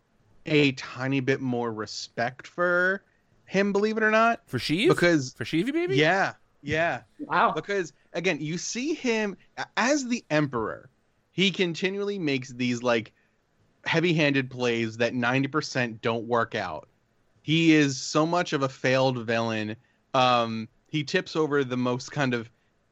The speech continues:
Speaker 1: easy to collapse empire we've ever seen on film.
Speaker 2: <laughs>
Speaker 1: Um,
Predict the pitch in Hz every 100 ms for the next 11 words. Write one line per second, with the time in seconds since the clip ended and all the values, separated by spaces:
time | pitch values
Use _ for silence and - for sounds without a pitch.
0 | _ - 156 143 139 127 135 123 - 135
1 | 135 135 127 120 117 113 113 113 127 117
2 | 110 110 123 123 156 196 135 - _ -
3 | _ 135 123 117 110 107 107